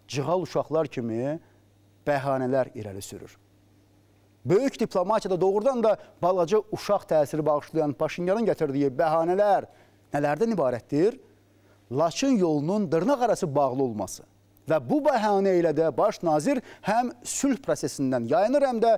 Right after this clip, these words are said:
Azərbaycanın ərazi bütövlüyünü tanımaqdan imtina edir. Yəni, öz dediyini danır.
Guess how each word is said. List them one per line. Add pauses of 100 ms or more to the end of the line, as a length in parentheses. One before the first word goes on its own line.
(380)
Azərbaycanın
ərazi
bütövlüyünü
tanımaqdan (640)
imtina
edir. (760)
Yəni, (180)
öz (180)
dediyini (920)
danır.